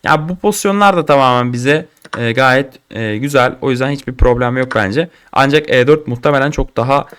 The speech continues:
e, yüksek kazanç olurdu. At G bir. He, at G birden sonra kale B dört oynuyoruz. At G iki. Yani piyona saldırdık. Koruması lazım. Şah ve şah D bir, fil G dört. Evet, bu hamleyi görmedim ben.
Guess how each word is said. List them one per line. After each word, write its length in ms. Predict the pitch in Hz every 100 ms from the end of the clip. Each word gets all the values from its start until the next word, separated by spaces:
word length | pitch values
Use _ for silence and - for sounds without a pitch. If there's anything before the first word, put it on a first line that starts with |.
| - _ _ -
e, 680 | 98 104 107 101 101 98 92
yüksek 600 | 110 120 - 135 - - _ _ _ _ -
kazanç 400 | 104 104 101 -
olurdu. 300 | 98 123 180
At 300 | 120 127 -
G 180 | 135 131
bir. 80 | 135
He, 480 | - 104 104 101 78
at 220 | - -
G 160 | 113
birden 240 | 113 120 139
sonra 460 | 139 110 120 170 - _ _ -
kale 260 | 107 107
B 160 | 110 113
dört 220 | 165 170
oynuyoruz. 560 | 175 170 170 165 175 -
At 260 | - 127 -
G 420 | 156 160 165 160
iki. 420 | 160 - 170 165 170 _ _ -
Yani 160 | 104
piyona 260 | 110 107 135
saldırdık. 480 | 143 143 151 151 -
Koruması 480 | 113 113 117 -
lazım. 420 | 143 143 143 160 156
Şah 340 | - 135 156
ve 100 | 127
şah 300 | 120 117 113
D 100 | 143
bir, 80 | 160
fil 180 | - 139
G 140 | 131
dört. 140 | 127
Evet, 240 | - 101 -
bu 120 | 110
hamleyi 260 | 117 120 123
görmedim 480 | 107 98 92 92 131
ben. 160 | 247